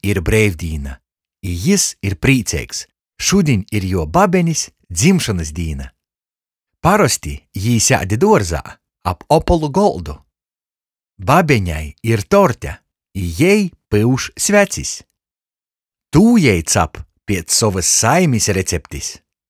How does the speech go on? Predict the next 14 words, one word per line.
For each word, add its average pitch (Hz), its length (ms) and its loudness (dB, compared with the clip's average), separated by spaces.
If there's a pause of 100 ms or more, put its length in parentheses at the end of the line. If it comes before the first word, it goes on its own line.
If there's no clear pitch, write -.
(800)
Ak, 92 160 -8
i 104 80 -4
tuos 104 240 0
soldanos 147 720 0
latgalīšu 104 560 0
sātys 92 560 -4
tortis 151 480 -2
ar 87 80 -2
zapti 90 560 -4
Odums 82 400 -6
atguodoj, 78 600 -6 (260)
i 98 80 -4
aplaiza 101 480 0
lyupys. 80 640 -6